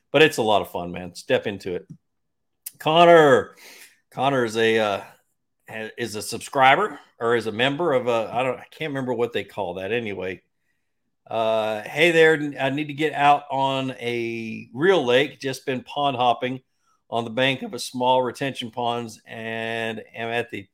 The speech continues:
point where I'm thrilled with a two pounder." <laughs> Yes, sir. Yep.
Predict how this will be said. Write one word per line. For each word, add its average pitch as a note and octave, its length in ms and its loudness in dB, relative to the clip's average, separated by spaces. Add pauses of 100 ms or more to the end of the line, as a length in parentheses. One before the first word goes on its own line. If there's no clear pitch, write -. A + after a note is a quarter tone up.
point C3 300 -4 (840)
where A#2+ 800 2
I'm A2+ 320 0
thrilled B2+ 520 0
with A2 140 -4
a G#2+ 40 -8
two C3+ 260 -2
pounder." A#2 560 -8 (320)
<laughs> - 80 -14 (1400)
Yes, D3 280 2
sir. D3+ 540 2 (720)
Yep. B2+ 380 -2